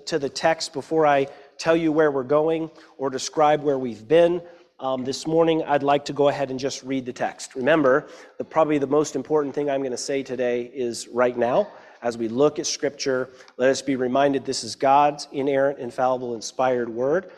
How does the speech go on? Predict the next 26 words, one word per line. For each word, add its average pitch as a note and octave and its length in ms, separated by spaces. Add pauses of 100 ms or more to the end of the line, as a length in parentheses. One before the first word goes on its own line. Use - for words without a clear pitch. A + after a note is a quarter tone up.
(260)
uh, A#2 320
and C3+ 220
it C#3 160
is B2 120
the B2 60
most D3 300
important B2+ 340
thing B2 160
that A2+ 100
we B2 160
can A#2+ 160
hear. A#2+ 280
So B2 320 (280)
as C3 160
we B2+ 120
look D3 280
at G3 60
the F#3+ 80
text, - 380
I C3 60
want D#3+ 320
you B3 80
to A3 120
listen F3 540
for C#3+ 320
repetition. C3 640